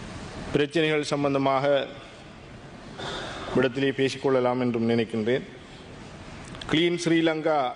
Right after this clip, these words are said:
என்கின்ற இந்த துப்புரவு ஏற்பாடு என்பது ஒரு ஒழுங்குபடுத்தப்பட வேண்டிய ஒரு விடயமாக நாங்கள் பார்க்கின்றோம். அது ஊழலாக இருக்கலாம், அல்லது லஞ்சமாக இருக்கலாம், அல்லது நாட்டிலே ஏற்பட்டு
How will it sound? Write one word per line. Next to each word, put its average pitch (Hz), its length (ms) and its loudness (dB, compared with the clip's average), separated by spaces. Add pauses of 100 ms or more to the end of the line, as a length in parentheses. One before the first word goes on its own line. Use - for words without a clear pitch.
(240)
என்கின்ற 147 640 4 (920)
இந்த 135 180 4
துப்புரவு 156 520 2
ஏற்பாடு 151 400 2
என்பது 139 500 2 (880)
ஒரு 135 200 4
ஒழுங்குபடுத்தப்பட 151 840 2
வேண்டிய 143 360 4
ஒரு 131 500 2 (120)
விடயமாக 139 480 0
நாங்கள் 131 280 -2
பார்க்கின்றோம். 127 600 0 (840)
அது 127 180 2
ஊழலாக 147 480 2
இருக்கலாம், 135 460 0 (560)
அல்லது 143 520 2
லஞ்சமாக 147 500 0
இருக்கலாம், 135 460 -2 (800)
அல்லது 143 340 2
நாட்டிலே 147 640 0 (1080)
ஏற்பட்டு 143 560 0